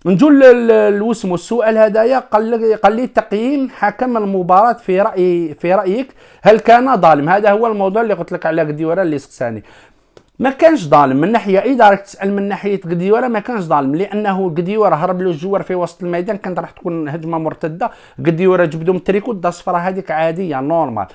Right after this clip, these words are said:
اما الحفره بقديوره حط رجله ديريكت، حط رجله ديريكت هذا، يعني لو كان قاسوا في رجله يكسر ويهبلوا.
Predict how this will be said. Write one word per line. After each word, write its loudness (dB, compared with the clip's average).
اما 4
الحفره 0
بقديوره -4
حط -8
رجله -4
ديريكت، -6
حط -10
رجله -4
ديريكت -6
هذا، -8
يعني -10
لو -2
كان 2
قاسوا -2
في -4
رجله -2
يكسر -6
ويهبلوا. -6